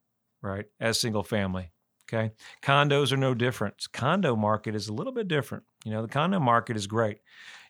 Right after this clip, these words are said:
And you need an expert that understands and specializes in the condo market. Part of selling a condo is knowing exactly the pricing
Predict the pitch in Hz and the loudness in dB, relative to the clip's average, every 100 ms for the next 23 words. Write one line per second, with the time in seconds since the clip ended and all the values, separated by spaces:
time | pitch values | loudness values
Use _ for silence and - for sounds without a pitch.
0 | - 113 117 127 170 170 151 147 - 135 | -2 0 2 2 2 4 4 2 0 0
1 | 135 135 127 - 131 127 123 110 104 - | 2 2 2 2 2 2 2 0 0 0
2 | 156 185 - 120 104 107 110 110 110 107 | 2 4 2 2 2 2 0 -2 -4 -2
3 | 123 113 113 110 127 143 110 - _ _ | -2 0 0 2 2 2 -6 -14 _ _
4 | - - - 180 185 185 180 147 - 170 | -14 -12 2 2 4 4 4 2 4 4
5 | 208 143 113 113 127 113 101 117 151 165 | 4 4 2 2 2 0 2 4 4 2
6 | 147 120 - 147 165 208 | -2 -2 2 2 2 0